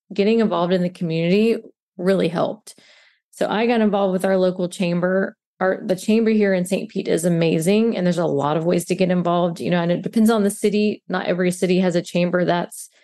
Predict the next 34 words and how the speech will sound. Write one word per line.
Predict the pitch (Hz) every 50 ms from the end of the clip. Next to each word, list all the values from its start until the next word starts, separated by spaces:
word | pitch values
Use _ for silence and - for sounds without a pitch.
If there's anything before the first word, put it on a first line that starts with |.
| _ _ _ _
maybe | 180 185 175 180 175 170
that | 170 175 - -
robust | - 185 180 180 185 175 214 214 - -
that | 156 -
you | - 175 180
can | - - 175 165 - - - - - -
get | 196 180 -
really | - 175 180 175
involved | 170 175 156 160 156 170 170 180 220
in. | 233 254 269 294 - - _ _ _ _ _ _ _ _
But | - 196 180 180 175 - - - _ _ _ -
I | 220 196 190
promise | 190 - - 214 208 202 202 202 202 -
if | 196 185 190
you | 196 202
look | 226 254 262 254
hard | 214 220 220 220
enough, | 220 214 214 214 214 -
there's | - 185 180 175
gonna | 196 185 180
be | 160 170 175
some | - - - 214 214 226
kind | 220 254 247 226
of | 220 196
an | 196
organization, | - 180 196 190 196 196 185 180 190 185 180 180 180 - - 180 175 175 175
something | - - - 208 208 208 208 226 220 220
that | 220 -
you | - 175 185 180 180 - - _
find | - 180 175 180 175 170
that | -
you're | 151 160 160
passionate | - - - - 160 165 180 - - 233 233 254
about | 262 269 285 294 294 - -